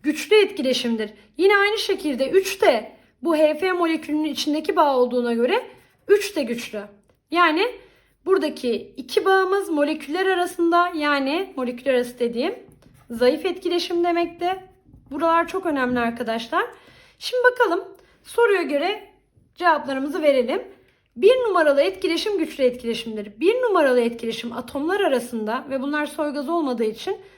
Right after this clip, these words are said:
tabii ki güçlü etkileşim. Bu doğru. İki numaralı etkileşim,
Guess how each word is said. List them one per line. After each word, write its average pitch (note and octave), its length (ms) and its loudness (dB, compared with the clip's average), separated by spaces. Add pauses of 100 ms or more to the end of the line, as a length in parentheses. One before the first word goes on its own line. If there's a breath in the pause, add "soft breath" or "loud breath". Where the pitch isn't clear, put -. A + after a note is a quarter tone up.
(120)
tabii C#4+ 300 -2
ki F#4+ 300 -2
güçlü - 280 -8
etkileşim. A#3+ 560 -6
Bu G4 100 -2
doğru. A#3 340 2 (600 soft breath)
İki - 240 -6
numaralı F#4+ 360 2
etkileşim, C4+ 640 0